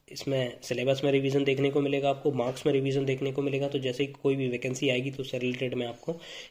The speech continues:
एक अपडेटेड वीडियो बना दूंगा। नेक्स्ट सिलेबस की बात करें तो सिलेबस भी, आ, कन्फर्म नहीं होता है, सर्टेन नहीं होता, निश्चित नहीं होता है,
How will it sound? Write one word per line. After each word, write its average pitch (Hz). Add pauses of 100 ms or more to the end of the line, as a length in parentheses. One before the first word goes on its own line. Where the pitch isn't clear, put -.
एक 147
अपडेटेड 131
वीडियो 123
बना 113
दूंगा। 110 (440)
नेक्स्ट 147
सिलेबस 143
की 165
बात 147
करें 156
तो 156
सिलेबस 147
भी, 160 (320)
आ, 120 (300)
कन्फर्म 127
नहीं 147
होता 139
है, 160
सर्टेन 170
नहीं 139
होता, 120
निश्चित 131
नहीं 165
होता 151
है, 165